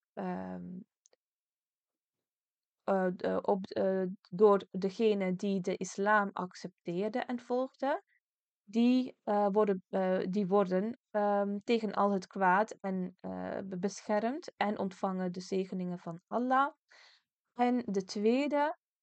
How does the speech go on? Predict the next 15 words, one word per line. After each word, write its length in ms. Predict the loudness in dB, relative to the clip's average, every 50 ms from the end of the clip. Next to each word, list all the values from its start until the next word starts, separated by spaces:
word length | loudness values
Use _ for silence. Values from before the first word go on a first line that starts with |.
| _ _ _ _ _ _ _ _ _ _ _ _ _
zou 400 | -6 -4 2 4 6 6 6 6
islam 480 | 4 -2 -4 -2 0 2 2 4 2 2
de 100 | 0 -2
basis 580 | 0 2 4 4 4 4 2 0 -6 -10 -10 -4
vormen 440 | -2 0 0 0 0 -2 -4 -4
voor 160 | -4 -6 -8 -8
vrede 400 | -4 -2 0 0 0 0 0 -2
en 140 | -2 -4
harmonie 680 | -4 -4 -4 -4 -4 -2 -2 -2 -2 0 0 0 -2 -2 -4
tussen 300 | -4 -6 -4 -4 -4 -6
de 80 | -6
verschillende 640 | -6 -8 -10 -10 -8 -8 -6 -4 -2 -2 -2 -2 -2
naties 640 | -2 -2 -2 -2 -4 -4 -4 -6 -6 -6 -6 -10 -14
van 320 | _ 0 0 2 2 0 -2
de 260 | -2 -4 -6 -6